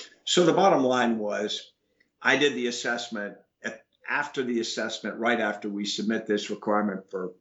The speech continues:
forty thousand more troops. And that's where this mythology of the big power play came, you know, trying to force them that I was Westmoreland and, you know, you could put names to, to people trying to do this.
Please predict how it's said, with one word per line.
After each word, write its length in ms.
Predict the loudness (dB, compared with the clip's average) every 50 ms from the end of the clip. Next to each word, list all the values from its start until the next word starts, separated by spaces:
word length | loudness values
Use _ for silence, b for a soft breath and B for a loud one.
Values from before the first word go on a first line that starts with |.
| _ _ _
forty 240 | 2 4 4 4 4
thousand 380 | 4 2 0 2 2 0 0 -2
more 160 | -2 -2 -4
troops. 500 | 0 4 4 4 4 4 0 -4 -6 B B B B B B B B B
And 160 | 6 8 8
that's 260 | 8 8 6 4 4
where 140 | 4 4 4
this 480 | 4 4 2 0 -2 -4 -6 -8 -6 -6
mythology 800 | -6 -4 -4 -4 -2 -2 0 -2 -2 -4 -4 -6 -6 -6 -6
of 240 | -6 -6 -8 -8 -8
the 40 | -4
big 220 | -2 -2 -2 -2
power 300 | -2 -2 -2 0 0 -2
play 260 | -4 -6 -8 -8 -8 -8
came, 400 | -8 -8 -10 -10 -10 -12 -16 -20 _ _ _ _ _ _ _ _ _ _ _ _ _ -4
you 160 | 0 2 4
know, 160 | 4 4 2
trying 320 | 0 -2 0 0 2 2
to 60 | 0 -2
force 420 | -2 0 2 4 4 4 2 0
them 180 | 0 0 0 -2
that 220 | -2 -2 -4 -6 -4
I 160 | 0 2 2
was 280 | 4 4 4 2 2 2
Westmoreland 720 | 2 2 2 2 2 2 4 4 4 4 4 2 0 0
and, 260 | -2 -4 -6 -8 -10 -14 _ _ _ _ _ _ _ _ _ -4
you 140 | 0 0 0
know, 40 | 2
you 140 | 0 0 -2
could 100 | -2 0
put 300 | 2 2 2 2 2 4
names 480 | 4 6 6 6 4 2 2 0 -2 -2
to, 200 | -4 -4 -4 -6 -14 _ _
to 80 | -6 -6
people 560 | 0 4 4 4 4 4 0 -2 -4 -8 -12 b b b b b b b b b b b b
trying 340 | -6 -4 0 2 2 2 0
to 60 | 0
do 220 | 0 0 0 0
this. 380 | 0 -2 -4 -6 -8 -14 -16